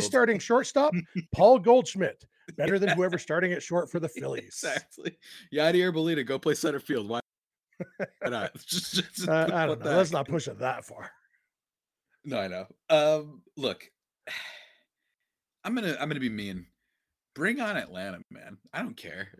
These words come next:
Speaker 1: All right. You know why? Because I've watched the sports world for a long time. I've watched the Atlanta Hawks.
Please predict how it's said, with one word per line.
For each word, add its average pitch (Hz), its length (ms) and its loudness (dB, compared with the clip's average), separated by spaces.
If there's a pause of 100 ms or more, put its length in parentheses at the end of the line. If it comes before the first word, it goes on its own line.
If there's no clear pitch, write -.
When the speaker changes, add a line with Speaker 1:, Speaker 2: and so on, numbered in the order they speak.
Speaker 1:
All 127 80 -4
right. 156 300 2
You 190 100 -6
know 240 100 0
why? 185 320 2
Because 151 640 -2 (720)
I've 156 160 0
watched 123 480 -4 (140)
the 113 80 -12
sports - 440 -10
world - 240 -18
for - 140 -14
a 95 60 -14
long - 300 -16
time. - 300 -16 (640)
I've 143 180 0
watched 110 600 -2 (180)
the 107 120 -6
Atlanta 90 320 -10
Hawks. - 520 -16